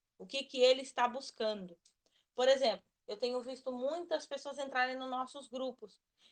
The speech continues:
e algumas pessoas vão tentar abordar, e a pessoa fala assim, "Não, eu não quero, não tô interessada no, no seu produto", mas é porque a pessoa está enxergando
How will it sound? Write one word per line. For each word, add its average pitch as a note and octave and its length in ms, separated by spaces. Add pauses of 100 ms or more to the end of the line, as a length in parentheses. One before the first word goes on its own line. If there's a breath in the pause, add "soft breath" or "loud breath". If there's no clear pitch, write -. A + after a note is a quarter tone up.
(120 soft breath)
e B3 120
algumas B3 360
pessoas C4 260
vão B3+ 120
tentar B3 300
abordar, A3+ 440
e C4+ 60
a C4+ 60
pessoa C4+ 260
fala C4 180
assim, C4 120
"Não, C4+ 160
eu B3+ 80
não C#4+ 160
quero, C4+ 380
não A3+ 100
tô A#3+ 80
interessada B3+ 560
no, A#3+ 380
no A#3 160
seu A#3 160
produto", A#3+ 380
mas G#3 120
é A#3 60
porque - 140
a A#3+ 60
pessoa A#3+ 380
está D4 180
enxergando B3 680